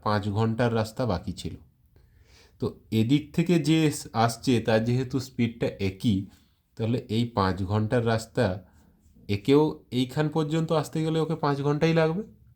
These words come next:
বাকিটা এক ঘন্টা, ওকে এদিকটাও আসতে গেলে এক ঘন্টা। তাহলে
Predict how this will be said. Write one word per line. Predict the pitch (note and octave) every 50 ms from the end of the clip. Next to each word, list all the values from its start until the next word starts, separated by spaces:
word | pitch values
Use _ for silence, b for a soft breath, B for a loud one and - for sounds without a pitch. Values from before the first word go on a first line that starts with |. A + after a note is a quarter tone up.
| _ - - _ _ _ - - -
বাকিটা | B2 C3 B2 - D#3 D3+ D3+ D3+
এক | D3+ C#3+
ঘন্টা, | D3 D#3 D3+ D3+ D#3+ D#3
ওকে | D3+ D3 D3 D3 C#3+ - D#3 D3+ D3+ D3
এদিকটাও | C#3+ C#3+ D3 D3 - - D#3 D3+ D3+
আসতে | D3 C#3 - - - C#3+
গেলে | D3 D3 C#3
এক | C3 B2
ঘন্টা। | A#2+ B2 A#2+ A#2 B2+
তাহলে | C3+ - A#2+ A#2+ A#2+ B2+ -